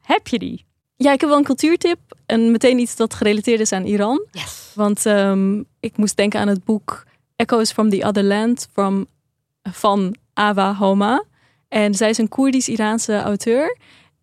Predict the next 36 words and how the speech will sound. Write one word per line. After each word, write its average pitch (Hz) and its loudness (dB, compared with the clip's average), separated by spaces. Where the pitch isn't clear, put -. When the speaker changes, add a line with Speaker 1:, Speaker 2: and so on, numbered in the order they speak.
Speaker 2:
En 220 2
het 226 -2
is 240 0
een, 269 6
ehm, 247 4
verhalenbundel. 208 0
En 208 2
in 247 4
die 262 2
verhalenbundel 269 2
komen 233 0
eigenlijk 233 -4
verschillende 240 0
vrouwen 254 0
aan 247 -2
het 247 -2
woord. 262 -4
Of, - -8
eh, 98 0
die 175 -8
worden 196 -2
geportretteerd. 190 -4
Vanuit 214 -2
allerlei 269 2
lagen 233 0
van 254 0
de 226 2
bevolking 247 0
en 240 0
vanuit 214 -2
allerlei 220 -4
etnische 233 -2
groepen 269 -4
en 247 2
zo 240 -2
ook. 226 -2